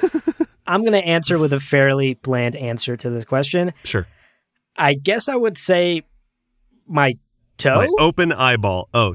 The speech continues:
Speaker 1: your toe. Okay. That's a
Speaker 2: <laughs> Jesus. <laughs>
Speaker 1: Okay. Why, why your toe?
Speaker 2: Yeah. Well, I think that's, at least immediately, the one part of my body that I can think of that would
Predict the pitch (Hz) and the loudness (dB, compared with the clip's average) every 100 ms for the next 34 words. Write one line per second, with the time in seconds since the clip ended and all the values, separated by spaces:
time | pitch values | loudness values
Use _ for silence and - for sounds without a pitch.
0 | 131 214 - 202 113 - 170 - 92 175 | -4 -6 -2 -2 -2 -2 -2 -2 0 0
1 | - - 208 147 165 123 117 220 - 254 | 2 4 4 4 2 2 0 -4 -2 0
2 | 196 226 - - - - - - 339 - | 2 2 2 -2 -4 -14 -12 -6 -4 -2
3 | 415 - - - - 359 - 185 - 104 | -2 -4 -6 -6 -6 -8 -2 -2 0 -2
4 | 107 - 120 139 120 110 101 123 117 101 | -4 -4 0 2 0 -2 0 2 0 -2
5 | 120 92 78 _ _ _ - - 262 165 | -2 -4 -6 _ _ _ -16 -2 2 2
6 | 131 - _ _ _ - 226 220 226 208 | 0 -6 _ _ _ 2 4 4 2 2
7 | 247 180 208 180 - - - _ 208 185 | 0 2 2 2 -2 -10 -12 _ -6 0
8 | 170 190 - 170 160 170 170 165 139 131 | 2 2 0 0 2 2 2 2 0 2
9 | 139 139 139 143 143 143 139 139 143 127 | 2 2 2 0 0 0 2 2 0 0
10 | 139 143 160 151 147 143 139 139 156 151 | 2 2 0 0 0 0 0 -4 -4 0
11 | 180 147 156 147 143 | -2 2 2 2 -2